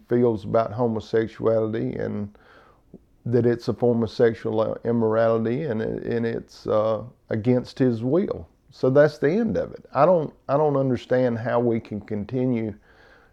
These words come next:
to fight against God and call ourselves the church. I just don't understand that. Um, I think there's some point where when we get away from biblical leadership, then we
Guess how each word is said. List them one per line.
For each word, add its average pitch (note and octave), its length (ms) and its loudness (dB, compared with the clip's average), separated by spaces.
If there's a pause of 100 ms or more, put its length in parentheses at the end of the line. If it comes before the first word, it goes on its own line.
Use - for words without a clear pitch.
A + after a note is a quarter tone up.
(100)
to A#2+ 100 2
fight B2 320 4
against A#2 480 -2
God A2+ 520 0
and A2+ 200 -4
call A#2+ 280 2
ourselves A2+ 560 0
the G#2+ 140 -8
church. - 580 0 (100)
I A2 140 -4
just G#2+ 320 -8
don't A2 240 -2
understand G#2+ 640 -4
that. - 240 -12 (960)
Um, F2+ 380 -8 (680)
I A#2+ 60 4
think F#3 340 10
there's B2 220 4
some D#3 240 6
point D3+ 460 4 (260)
where A#2+ 460 4 (160)
when B2+ 280 2
we A#2+ 140 4
get D3+ 160 6
away C3+ 280 6
from A#2 280 -2
biblical C3+ 540 4
leadership, D3+ 640 4 (720)
then C#3 260 8
we C#3 160 8